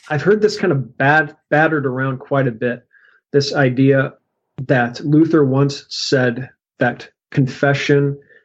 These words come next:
is the heartbeat of the Christian life. And I think it's a great statement. I think it's great, but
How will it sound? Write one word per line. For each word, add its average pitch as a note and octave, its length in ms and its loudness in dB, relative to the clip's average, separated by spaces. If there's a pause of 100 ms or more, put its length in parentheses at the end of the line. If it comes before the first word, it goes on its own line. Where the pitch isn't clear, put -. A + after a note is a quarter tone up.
(140)
is C3 200 0
the B2 100 0
heartbeat B2+ 640 -2 (200)
of A2+ 280 -2
the - 80 0
Christian B2 500 -2
life. A2 380 -6 (800)
And D3 160 4
I D3+ 80 4
think F#3 160 2
it's C#3+ 100 0
a C3+ 100 0
great C#3+ 480 0
statement. A#2+ 640 -8
I C#3+ 60 -8
think D3+ 140 -2
it's B2 140 -4
great, C3 380 0
but C#3+ 120 -2